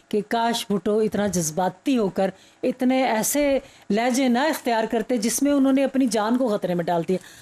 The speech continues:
तो खान साहब को भी सोचना चाहिए कि कहाँ किस हद तक बोलना है। बाकी रही तहरीक अदम एतमाद,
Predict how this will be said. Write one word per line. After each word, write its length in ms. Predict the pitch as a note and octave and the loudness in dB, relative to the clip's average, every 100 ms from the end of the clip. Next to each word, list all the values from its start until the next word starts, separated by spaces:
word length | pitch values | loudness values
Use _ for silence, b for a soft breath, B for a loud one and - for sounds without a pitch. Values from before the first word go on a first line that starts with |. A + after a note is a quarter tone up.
| B C4+ | B -6
तो 60 | |
खान 400 | - - C4+ D#4+ | -4 -2 0 0
साहब 240 | - C4+ G3 | 0 -2 0
को 100 | A#3 | 0
भी 80 | |
सोचना 460 | G#3 - G3 B3 B3 | 0 0 0 2 0
चाहिए 380 | A#3 F#3+ G#3 G#3+ B B B A#3+ | 0 0 0 -2 B B B -6
कि 80 | A3 - | -6 -4
कहाँ 320 | A3 G3+ C4 | -2 0 -2
किस 420 | B3+ B3 - - | -2 -2 -2 -2
हद 120 | F3+ F#3 - | -2 -4 -4
तक 80 | G#3+ | 0
बोलना 380 | F#3 G3 A3 A3+ | 2 2 2 2
है। 80 | |
बाकी 360 | G3+ G3 G#3 C4+ | 0 0 0 2
रही 220 | B3+ B3 B B - | 2 0 B B -2
तहरीक 360 | A3+ A#3+ A#3+ | 0 0 0
अदम 460 | C4 C4 - F#3+ A3 | 0 0 0 0 2
एतमाद, 540 | A#3+ G3 G#3 G#3 F3 | 2 0 0 0 -2